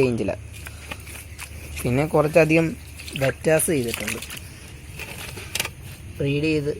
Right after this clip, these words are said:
ഇട്ടിട്ടുണ്ട് ബറ്റാസിനെ. ഇത് അവരെ പുതിയതായിട്ട് ഇറക്കി വിടാൻ നമ്മൾ സെറ്റ് ചെയ്തിട്ടേക്കുന്ന ഒരു ടാങ്കാണ്. അതിനകത്ത് കുറേ വൈക്കോലും മൊയിന, ഇൻഫോസോറിയ, പിന്നെ കച്ചി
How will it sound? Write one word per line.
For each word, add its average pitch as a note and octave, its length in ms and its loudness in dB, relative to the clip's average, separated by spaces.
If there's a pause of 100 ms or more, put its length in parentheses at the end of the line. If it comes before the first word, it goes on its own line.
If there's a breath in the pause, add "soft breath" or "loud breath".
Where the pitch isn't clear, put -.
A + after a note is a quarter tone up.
(180)
ഇട്ടിട്ടുണ്ട് B2 420 -4
ബറ്റാസിനെ. B2 560 -2 (1400)
ഇത് A2+ 120 0
അവരെ C#3+ 240 4
പുതിയതായിട്ട് D#3 420 6
ഇറക്കി D3 220 2
വിടാൻ D#3+ 200 4 (140)
നമ്മൾ C#3+ 160 0 (100)
സെറ്റ് C#3 180 2
ചെയ്തിട്ടേക്കുന്ന C3 380 4
ഒരു A2+ 120 -4
ടാങ്കാണ്. G#2 340 -4 (600)
അതിനകത്ത് A#2 360 -2
കുറേ C#3+ 160 8 (160)
വൈക്കോലും C#3 640 4 (540)
മൊയിന, C3+ 300 4 (260)
ഇൻഫോസോറിയ, C3 600 6 (1400)
പിന്നെ C3 200 2 (220)
കച്ചി C#3 400 4